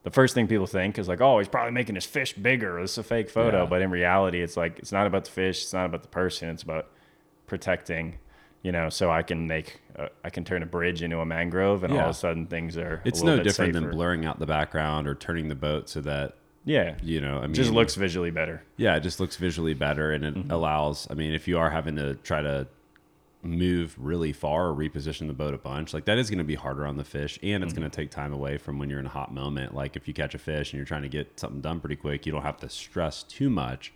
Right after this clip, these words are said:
Speaker 1: Mm-hmm.
Speaker 2: Is there a marker in the background? So that's, I think that's a really cool piece of technology. The last thing I wanted to ask you about, and we can end on this, is, um, obviously, like, when I'm with a lot of older guests on the show, it's like, I try to get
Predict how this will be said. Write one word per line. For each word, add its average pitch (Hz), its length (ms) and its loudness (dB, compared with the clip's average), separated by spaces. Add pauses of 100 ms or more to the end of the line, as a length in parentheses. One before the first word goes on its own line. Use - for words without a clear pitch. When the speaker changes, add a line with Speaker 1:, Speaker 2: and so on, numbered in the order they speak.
(220)
Speaker 1:
Mm-hmm. 87 180 -4 (160)
Speaker 2:
Is 90 160 0
there 80 160 -2
a 69 60 -2
marker 71 360 -4
in 69 120 -2
the 65 60 -4
background? 65 640 -4
So 76 120 -8
that's, 95 240 2
I 87 160 0
think 104 160 -2
that's 78 180 0
a 76 60 -4
really 73 240 0
cool 73 180 -4
piece 73 220 -4
of - 60 -12
technology. 67 600 -6 (400)
The 92 100 2
last 104 280 6
thing 113 100 4
I 90 40 4
wanted 85 160 2
to 76 120 2
ask 78 180 0
you 78 60 0
about, 71 200 0
and 57 80 -2
we 78 60 0
can 73 160 -2
end 78 200 0
on 71 160 0
this, 78 240 -2
is, 71 300 -2 (440)
um, 71 460 0 (720)
obviously, 95 380 2
like, 80 140 2
when 82 100 2
I'm 80 80 0
with - 300 -4 (100)
a 71 60 0
lot 76 180 2
of 71 180 -4 (160)
older 87 280 2
guests 69 340 -2
on 76 140 -2
the 73 100 0
show, 71 340 0
it's 67 160 -4
like, 64 140 -4 (180)
I 76 100 -6
try 85 220 0
to 80 100 0
get 71 300 -2